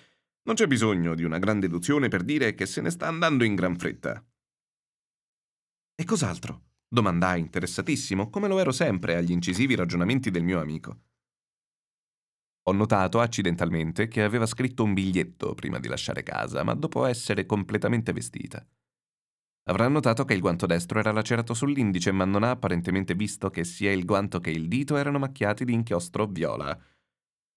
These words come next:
Aveva scritto in gran fretta e intinto la penna troppo in profondità.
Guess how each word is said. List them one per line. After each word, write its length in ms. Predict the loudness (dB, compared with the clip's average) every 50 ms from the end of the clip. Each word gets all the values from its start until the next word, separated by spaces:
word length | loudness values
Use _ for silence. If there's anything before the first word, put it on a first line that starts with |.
| _ _ _ -2
Aveva 260 | 0 2 2 2 0
scritto 360 | -2 -2 0 -2 0 0 0
in 100 | 0 2
gran 220 | 2 2 2 0 0
fretta 440 | 0 0 0 0 -2 -4 -4 -4 -6 _ _ _ _ _ _ _
e 140 | -4 -2 -2
intinto 540 | -2 -4 -6 -4 -2 0 0 2 2 2 2
la 100 | 2 2
penna 320 | 2 2 2 2 2 2
troppo 380 | 2 0 0 0 0 2 2 2
in 60 | 2
profondità. 600 | 0 -2 -4 -4 -4 -4 -6 -6 -8 -12 -14